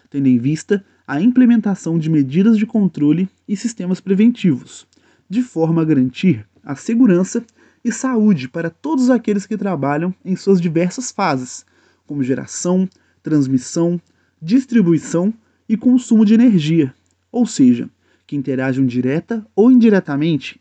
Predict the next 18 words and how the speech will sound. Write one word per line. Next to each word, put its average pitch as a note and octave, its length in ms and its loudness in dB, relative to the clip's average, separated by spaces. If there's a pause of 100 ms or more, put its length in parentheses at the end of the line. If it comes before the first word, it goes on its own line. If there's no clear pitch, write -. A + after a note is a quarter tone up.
em E3+ 80 -4
instalações D#3+ 580 -6
elétricas G3 640 -2
e G#3 80 -8
serviços A3+ 560 -2
com - 100 -10
eletricidade. D3+ 840 -10 (840)
A A3+ 80 -4
eletricidade C#3 920 -2 (280)
é - 80 -8
um D#3 120 0
agente D#3 340 -4
de F3 100 -2
risco D#3+ 520 -2
causador D3 520 0
de E3+ 140 0
muitos D#3+ 500 0
acidentes, C3 720 -2